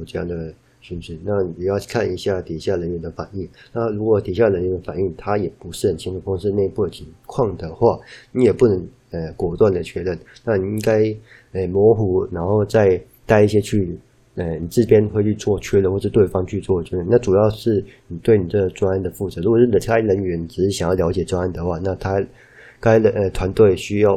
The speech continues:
负责那个案子的话，就是交给他们去做确认，那你就去做引导的方式，这样会比较好一些。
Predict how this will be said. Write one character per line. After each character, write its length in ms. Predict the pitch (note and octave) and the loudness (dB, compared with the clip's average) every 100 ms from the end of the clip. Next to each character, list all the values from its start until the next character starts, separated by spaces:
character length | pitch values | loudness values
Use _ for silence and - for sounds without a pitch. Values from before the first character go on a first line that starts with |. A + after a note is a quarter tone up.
| - | 0
负 180 | - A2 | 0 0
责 140 | - F#2 | 0 -4
那 100 | F#2+ | -2
个 100 | F#2+ | -4
案 120 | F#2 | -6
子 100 | F2+ | -8
的 80 | F2 | -8
话， 140 | E2+ | -8
就 100 | E2 | -8
是 240 | G2 G2 - | -6 -6 -6
交 240 | - G#2 G2+ | 0 0 0
给 100 | E2 | -4
他 140 | - | -4
们 100 | F#2+ | -4
去 140 | - | -4
做 180 | F2+ F#2+ E2+ | -4 -4 -4
确 180 | - G#2 | -8 -4
认， 220 | F#2+ F#2 F2 | -2 -2 -2
那 160 | G2+ | -4
你 100 | F2 | -4
就 200 | D#2+ G2+ | -2 -2
去 160 | F2+ G#2 | -2 -4
做 200 | - F2+ | -2 -2
引 220 | D#2+ F#2 | -2 -8
导 180 | D#2+ E2 | -6 -6
的 100 | E2 | -6
方 220 | D#2+ E2+ | -4 -4
式， 160 | F2 F2+ | -4 -6
这 120 | F2+ | 0
样 60 | G2 | 0
会 80 | F2 | 0
比 60 | |
较 160 | - F2 | -2 -4
好 160 | D#2 D#2+ | -4 -8
一 40 | |
些。 300 | - - E2 | -8 -8 -8